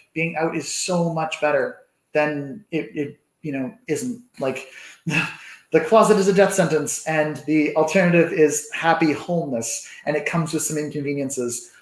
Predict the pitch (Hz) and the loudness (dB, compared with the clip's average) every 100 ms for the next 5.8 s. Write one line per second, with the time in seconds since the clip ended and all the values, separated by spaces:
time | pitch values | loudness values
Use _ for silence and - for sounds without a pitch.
0 | - 156 160 160 160 156 147 143 143 120 | 2 2 4 4 6 6 2 0 0 -2
1 | - - 160 151 139 127 127 127 143 139 | -6 -2 0 2 0 -2 -6 -6 -2 2
2 | 143 139 143 127 120 - 147 143 120 131 | 4 2 0 -6 -6 -4 -2 -4 -6 -6
3 | 131 139 139 131 127 123 - 117 - 131 | -4 -2 -2 0 -2 -2 -4 -6 -4 -4
4 | 127 127 120 123 123 - 123 120 123 120 | -2 -4 -10 -10 -10 -8 -8 -8 -10 -10
5 | 123 123 117 - - 127 127 | -8 -10 -14 -14 -10 -8 -8